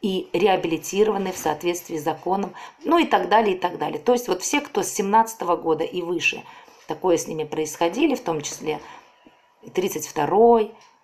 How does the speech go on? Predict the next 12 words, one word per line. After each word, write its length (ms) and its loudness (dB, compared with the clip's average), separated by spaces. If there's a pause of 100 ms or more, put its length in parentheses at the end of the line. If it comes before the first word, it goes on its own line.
(140)
и 60 -10
сорок 300 -2
четвертый, 680 0
вот 320 -2
все 500 2 (680)
опираться 600 2
могут 380 -4
на 120 0
вот 180 -4
этот 260 -4
закон. 440 -6 (260)
Ссылочку, 960 -2